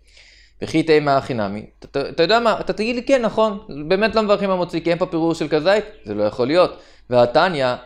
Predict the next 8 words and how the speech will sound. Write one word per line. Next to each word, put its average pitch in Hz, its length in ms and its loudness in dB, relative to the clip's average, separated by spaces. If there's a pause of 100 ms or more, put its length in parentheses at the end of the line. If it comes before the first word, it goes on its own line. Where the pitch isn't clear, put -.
(160)
ברייתא 165 240 2
אומרת 156 300 0
ככה, 147 340 2 (560)
אם 220 360 2 (420)
בפירורים 165 600 2
רגילים 196 320 2
של 190 160 0
חולין, 190 440 2